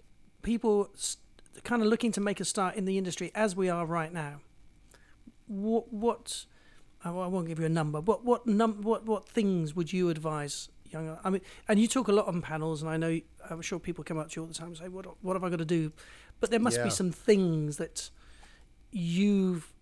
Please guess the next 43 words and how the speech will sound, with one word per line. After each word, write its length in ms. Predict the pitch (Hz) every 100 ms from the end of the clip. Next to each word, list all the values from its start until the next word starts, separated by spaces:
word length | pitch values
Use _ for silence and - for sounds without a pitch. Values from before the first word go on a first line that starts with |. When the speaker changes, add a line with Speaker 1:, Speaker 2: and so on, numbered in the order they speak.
| - - -
Speaker 1:
experienced 600 | 180 - 190 170 165 -
that 120 | 175
you 160 | 175 170
think 300 | - 165 -
artists 420 | 165 165 - 160
should 140 | - 175
be 80 |
focusing 560 | 160 - 170 - - 151
on. 160 | 151 151 - - - -
Speaker 2:
Yeah, 300 | 127 131 131
I 60 | 131
mean, 140 | 139
I, 100 | 139 -
I 100 | 139
think, 280 | - 156 -
I 80 | 139
think 280 | - 147 120
that, 160 | 127 - - - - 113
that 340 | 117 - -
gaining 460 | 135 131 135 131 117
experience 720 | 117 - - 120 110 107 -
of 120 | -
performing 640 | - - 110 107 104 92 90
and 140 | 95
gaining 360 | 98 107 101 95
experience 500 | 98 - - 98 -
of 60 | 95
songwriting, 720 | - 107 101 87 85 - 92 -
even 260 | 120 117
if 120 | 107 -
it's 140 | -
with 120 | 110
four 300 | - - 101
of 60 | 95
your 120 | 92
mates 320 | 92 90 -
in 80 | 92
a 40 | 87
bedroom, 540 | 95 90 87 78 80 - - - -
is 180 | 117 98
the 80 | 95
starting 540 | - 95 92 - 80
point. 440 | 80 82 78 80